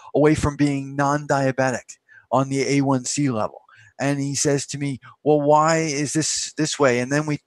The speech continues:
we change things around and we explain to him that no body is the same. And he says, "Well, but if the range is here, why do we wanna be over here?" And I said, "Well, Eric, do you want average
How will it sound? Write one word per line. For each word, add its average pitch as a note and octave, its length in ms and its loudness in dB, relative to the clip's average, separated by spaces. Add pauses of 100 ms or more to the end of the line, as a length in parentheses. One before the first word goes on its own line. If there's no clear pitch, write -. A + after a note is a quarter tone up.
(140)
we C#3+ 100 0
change E3 400 -4
things D3+ 280 -8
around C3+ 420 0
and A#2 120 -8
we A#2 80 -4
explain D3 500 -6
to A2 140 -6
him G2+ 180 -6 (360)
that B2+ 120 0
no C3+ 560 0 (100)
body C3+ 340 0
is B2 120 -4
the B2+ 60 -4
same. D3+ 360 -4
And C3 100 -4
he B2 60 -6
says, D3 260 0 (240)
"Well, E3 120 4
but E3 300 2
if D#3 160 0
the D#3+ 100 2
range F#3 360 0
is D#3+ 140 0
here, F#3+ 360 2 (200)
why D#3+ 220 6
do F3 80 4
we F3+ 160 2
wanna D#3+ 300 4
be D#3+ 180 4
over D3+ 240 4
here?" C#3+ 460 -2 (240)
And D3 100 0
I D3+ 60 2
said, D3 160 -4
"Well, D3 420 4
Eric, C#3 240 2 (100)
do C3 80 -4
you B2+ 100 0
want B2 420 0 (1120)
average B2+ 640 0